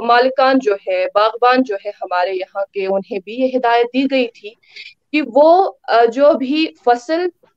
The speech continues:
बाकी है, जो अभी harvest नहीं हुआ है, वो हार्वेस्टिंग के अमल में तेजी लाए। लेकिन बदकिस्मती से हमने देखा कि पचास फीसद से जायद की जो फसल है,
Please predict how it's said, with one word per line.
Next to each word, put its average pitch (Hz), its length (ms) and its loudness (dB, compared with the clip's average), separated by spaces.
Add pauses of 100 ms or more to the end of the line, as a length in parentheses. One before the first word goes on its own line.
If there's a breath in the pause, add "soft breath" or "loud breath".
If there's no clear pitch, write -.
(180)
बाकी 208 440 0
है, 175 360 -6
जो 214 140 4
अभी 233 180 2
harvest 240 560 -2
नहीं 196 280 -8
हुआ 190 280 -2
है, 196 180 -2
वो 254 140 -2
हार्वेस्टिंग 214 600 -2
के 220 100 -2
अमल 175 280 -2
में 170 100 -2
तेजी 165 440 -8
लाए। 110 300 -2 (500 loud breath)
लेकिन 269 260 4
बदकिस्मती 302 640 0
से 311 160 -2
हमने 254 480 0
देखा 202 380 -2
कि 233 160 -4 (100)
पचास 269 640 0
फीसद 233 320 -4
से 196 240 -8
जायद 208 440 0 (120)
की 185 60 -10
जो 175 160 -6 (120)
फसल 196 240 -6
है, 180 240 -4